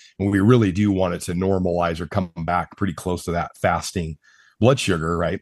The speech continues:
Because if not, you know, we end up having, you know, this chronically high, like you were saying, and w-, totally devastating. I mean,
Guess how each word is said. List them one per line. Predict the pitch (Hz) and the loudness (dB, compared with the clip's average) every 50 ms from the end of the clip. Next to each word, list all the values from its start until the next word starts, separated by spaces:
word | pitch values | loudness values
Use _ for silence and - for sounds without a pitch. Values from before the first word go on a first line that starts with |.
| _ _ - | _ _ -8
Because | - 104 - - - 98 101 110 101 92 92 85 92 | -4 -4 -4 -2 -4 -4 -2 0 2 2 0 0 -2
if | 92 85 - | -2 0 2
not, | 95 92 110 110 92 80 - - | 2 4 4 4 2 0 -2 -4
you | 92 | -4
know, | 92 90 87 | -2 -2 -2
we | 87 90 90 90 | -2 -2 -2 -2
end | 87 85 85 | -2 -2 -2
up | 87 85 85 | -2 -2 -2
having, | 92 90 85 82 85 87 90 | -2 0 0 2 2 2 0
you | 90 90 | 0 0
know, | 82 82 85 | 0 0 0
this | 85 85 82 - | 0 -2 -2 -4
chronically | - - - 87 82 87 87 - - 90 85 | -4 0 2 2 2 2 0 0 -2 -2 -2
high, | - - 92 87 82 80 - - 80 _ - | 0 0 -2 -2 -2 -4 -6 -10 -12 _ -4
like | 95 90 82 - - | -4 -2 -2 -4 -6
you | 85 82 | -6 -4
were | 85 78 | -4 -4
saying, | - - 87 85 85 82 80 80 | -4 -4 -4 -2 -2 -2 -4 -4
and | 80 78 - _ _ _ _ _ _ _ _ _ _ | -6 -8 -10 _ _ _ _ _ _ _ _ _ _
w-, | - - 92 | -14 -12 -8
totally | 87 - 131 156 165 143 120 104 92 | -2 2 4 4 6 6 4 4 2
devastating. | 82 95 90 90 90 82 - - 98 85 82 90 87 | 2 2 2 0 0 -4 -6 -6 -6 -6 -4 -4 -2
I | 90 | -2
mean, | 98 98 90 85 | -2 -2 -2 -6